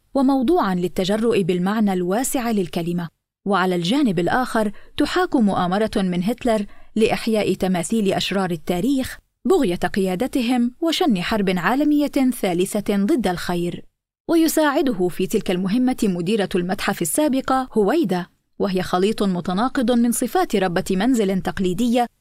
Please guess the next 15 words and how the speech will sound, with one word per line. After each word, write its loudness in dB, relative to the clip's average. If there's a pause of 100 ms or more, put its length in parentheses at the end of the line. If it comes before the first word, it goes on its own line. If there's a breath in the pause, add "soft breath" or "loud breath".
(280)
وزعيمة 2
عصابة 0
شديدة 0
القسوة -2 (420)
وساحرة 0 (420)
وموظفة 2
بيروقراطية 0
نمطية. 0 (800)
بين 4
أشرار 2
التاريخ -2
يبرز 2
هولاكو 0
وأبو 0
لهب -2